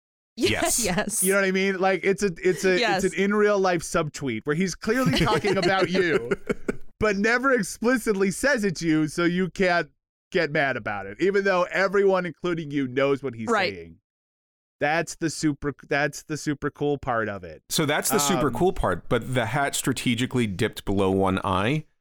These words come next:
Speaker 2: that he was
Speaker 1: Mm-hmm.
Speaker 2: standing in front of a mirror for, like, fifteen, twenty minutes getting this hat perfect. That's the part where he's putting in the too much effort. That's the
Speaker 1: Yes.
Speaker 2: lack of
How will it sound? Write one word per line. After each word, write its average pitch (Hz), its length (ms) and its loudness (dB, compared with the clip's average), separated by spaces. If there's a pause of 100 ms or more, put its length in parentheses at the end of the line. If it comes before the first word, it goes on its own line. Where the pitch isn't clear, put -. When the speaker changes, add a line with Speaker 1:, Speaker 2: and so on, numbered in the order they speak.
(180)
Speaker 2:
that 113 200 0
he 120 100 2
was 110 140 2
Speaker 1:
Mm-hmm. - 100 0
Speaker 2:
standing 120 300 2
in 120 100 2
front 120 220 0
of 110 80 0
a 113 40 2
mirror 120 460 4
for, 117 220 0
like, 104 220 2 (420)
fifteen, 131 480 2
twenty 123 240 0
minutes 120 280 0
getting 117 280 0
this 107 140 0
hat 113 300 -4
perfect. 160 480 0 (220)
That's 120 320 -2
the - 80 -4
part 101 260 2
where 101 140 2
he's 92 120 0
putting 92 260 -2
in 92 300 -2 (380)
the 208 80 0
too - 140 -4
much 190 200 -2
effort. 190 180 0
That's 151 340 0
the 131 80 0
Speaker 1:
Yes. 110 100 0
Speaker 2:
lack 104 360 -2
of 101 200 -4